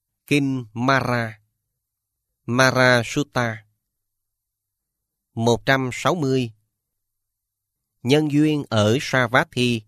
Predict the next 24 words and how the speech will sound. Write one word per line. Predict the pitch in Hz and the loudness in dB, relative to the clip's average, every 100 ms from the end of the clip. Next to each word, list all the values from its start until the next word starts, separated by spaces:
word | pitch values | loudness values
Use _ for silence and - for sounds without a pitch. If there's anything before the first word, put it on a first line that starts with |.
| _ _ _ _ _ _ _ _ _ _ _ | _ _ _ _ _ _ _ _ _ _ _
Rồi | - 120 123 117 117 | 0 2 4 2 0
tôn | 175 | 0
giả | 147 110 107 139 | 2 2 2 2
Radha | 139 131 127 127 120 - | 0 2 0 0 -2 -6
đi | 131 131 | -2 0
đến | 120 117 160 | 2 0 -2
Thế | 127 143 | -2 -2
Tôn. | - 120 117 110 _ _ _ _ _ - | 0 -2 -2 -8 _ _ _ _ _ -16
Sau | - 143 127 | 0 2 2
khi | - 131 | 0 2
đến, | 120 120 208 - _ _ | 2 0 -4 -16 _ _
đảnh | 117 117 | 2 2
lễ | 156 113 131 | 4 2 2
Thế | 156 208 | -2 0
Tôn | 147 147 147 135 | 2 2 0 -4
rồi | 110 113 | 0 0
ngồi | 110 110 | 4 2
xuống | 101 - 131 196 | 2 0 0 0
một | 107 98 | 0 0
bên. | 117 120 117 - _ _ _ _ _ | 0 0 -2 -8 _ _ _ _ _
Ngồi | 120 120 120 | 2 4 4
xuống | 107 170 226 | 4 0 2
một | 113 110 | 0 2
bên, | 135 135 | 0 0